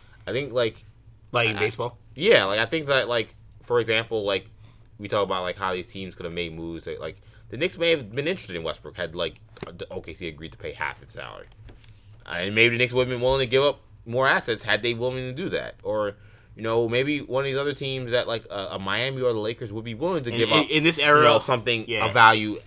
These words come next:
Speaker 1: had they, you know, didn't have to pay all the salary.
Speaker 2: In this era of free agency or pre-agency and player movement and the Supermax, I agree. Because these contracts,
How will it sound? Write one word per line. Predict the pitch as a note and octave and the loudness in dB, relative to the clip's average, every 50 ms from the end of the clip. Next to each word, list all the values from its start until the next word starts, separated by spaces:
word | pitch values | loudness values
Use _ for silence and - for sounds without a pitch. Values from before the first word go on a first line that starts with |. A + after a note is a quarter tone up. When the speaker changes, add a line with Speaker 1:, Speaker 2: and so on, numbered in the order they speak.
| - | -16
Speaker 1:
had | - - - A2 A2 A2 G2+ F#2+ | -10 0 4 4 4 4 2 0
they, | G#2+ G#2+ G#2+ G#2+ G#2 G2+ F#2+ - - - | 0 0 0 0 -2 -4 -8 -12 -14 -12
you | B2 A2+ | -8 -4
know, | G#2 G2 F#2+ F#2 F#2 - - - - - | -4 -2 -2 -4 -6 -10 -14 -20 -14 -8
didn't | - C3+ B2+ A#2+ | -6 -2 0 0
have | A2+ F#2+ | 0 0
to | G2+ | 0
pay | G#2 A2 - - - - | -4 -8 -10 -12 -14 -10
all | G#2+ A2+ A#2+ A#2+ A#2+ A#2+ A2 | -2 2 6 8 8 8 6
the | G#2 G2 | 4 0
salary. | - A#2 G2+ F#2 F2 - | 0 2 2 2 4 2
Speaker 2:
In | B2 B2 | 0 0
this | A2+ | 0
era | B2+ C3 C3+ C3 C3 B2 | 2 2 4 4 2 2
of | A2 A2 G#2+ G2 | 0 -2 -4 -6
free | - - G#2+ G#2 G#2 | -6 -6 -2 0 2
agency | G#2 G#2+ G#2+ G#2 G#2+ G#2 G2+ - A2 G#2 G#2 G2+ E2+ | 2 2 0 0 -4 -6 -8 -10 -10 -8 -8 -8 -8
or | D#2 F2 E2 E2 E2+ - - - | -8 -8 -10 -10 -14 -16 -20 -20
pre-agency | - - G#2 G2 F#2 F#2 G2 G2 F#2 F#2+ F#2+ F#2 F2+ - F#2+ F#2+ F#2 F2+ F2+ F2 D2 | -14 -10 -8 -6 -4 -4 -4 -4 -6 -8 -10 -12 -12 -14 -12 -12 -10 -10 -8 -8 -10
and | B1 C#2+ C#2+ C#2 C#2 C2 G#1+ - - - - - - | -10 -12 -14 -14 -16 -18 -18 -20 -20 -20 -20 -20 -14
player | - G2 G2 G2 F#2+ | -10 -6 -6 -6 -6
movement | F#2+ G2 F#2+ F#2+ F#2 F#2 F2+ F2+ F#2 F2+ - - - - - - - - - - - - | -6 -8 -8 -8 -8 -8 -8 -8 -10 -10 -12 -16 -20 -20 -20 -20 -20 -20 -20 -20 -16 -14
and | F2 E2 | -14 -14
the | - | -12
Supermax, | - B2+ B2 A#2+ C3 C3 C3+ C3+ C#3 C3+ - - - - - - - - - - - - - - - | -10 -10 -6 -4 -2 0 2 2 2 0 -2 -8 -18 -20 -20 -20 -20 -20 -20 -20 -20 -20 -20 -14 -10
I | E2+ F2 | -8 -8
agree. | E2+ F2 F#2+ G2 F#2+ - - - - - - - - - - - - - - - - - - - | -8 -8 -10 -12 -14 -16 -20 -20 -20 -20 -20 -20 -20 -20 -20 -20 -20 -20 -20 -20 -20 -20 -20 -16
Because | F#2+ F2+ F#2+ F2+ F2 E2+ | -14 -12 -10 -10 -10 -10
these | F2+ F2 | -12 -12
contracts, | - - G#2 G2 G2+ - G2 F#2+ F#2 E2+ - - - | -8 -6 -6 -6 -6 -6 -8 -10 -10 -12 -14 -18 -20